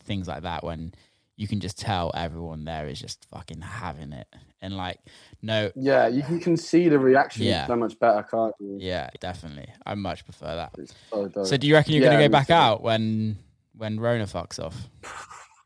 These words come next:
Speaker 2: Well, that's the f-, like, we were, I was planning on, I have a holiday booked for the beginning of October, but, like, I have a few mates out there and they're just saying that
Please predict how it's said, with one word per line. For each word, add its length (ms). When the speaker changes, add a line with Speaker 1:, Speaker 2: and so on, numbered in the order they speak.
Speaker 2:
Well, 140
that's 200
the 80
f-, 220
like, 180
we 80
were, 140
I 40
was 160
planning 300
on, 260
I 100
have 140
a 60
holiday 340
booked 220
for 100
the 20
beginning 240
of 80
October, 460
but, 200
like, 300
I 120
have 100
a 60
few 180
mates 240
out 220
there 240
and 120
they're 80
just 220
saying 200
that 100